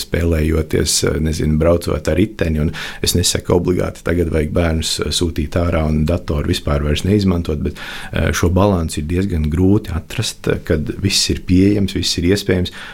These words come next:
un tas esošais, esošais saturs, tas nav pat, eh, nav pat apgūstams. Nu, tā tad viens ir, lai netraucē dzīvot, bet lai, eh, palīdz mums dzīvot. Un, protams, eh, eh, palīdz ekonomikai. Nu, tādas jauninājumus es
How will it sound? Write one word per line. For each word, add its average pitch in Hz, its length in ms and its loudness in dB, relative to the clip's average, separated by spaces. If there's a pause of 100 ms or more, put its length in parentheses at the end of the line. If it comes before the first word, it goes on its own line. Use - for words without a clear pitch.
un 80 100 -2
tas - 220 -2
esošais, - 560 -2
esošais 82 520 0
saturs, - 540 -2
tas - 180 -8
nav 87 240 -2
pat, - 300 -6
eh, 76 160 -2 (320)
nav 87 220 4
pat - 180 -4
apgūstams. - 720 -4 (280)
Nu, 98 120 4 (120)
tā 78 180 2
tad 76 260 -2
viens 90 280 4
ir, 80 120 -6 (200)
lai 85 140 2
netraucē 113 580 2
dzīvot, 107 480 2 (240)
bet - 280 -2
lai, 85 280 2
eh, 76 480 -6
palīdz 73 520 0
mums 69 240 -2
dzīvot. 76 380 0
Un, 76 140 0
protams, 90 500 2 (160)
eh, 73 180 2 (320)
eh, 73 260 2
palīdz 80 420 2
ekonomikai. 65 680 -4
Nu, 76 140 0
tādas 69 500 -2
jauninājumus 69 600 0
es - 140 0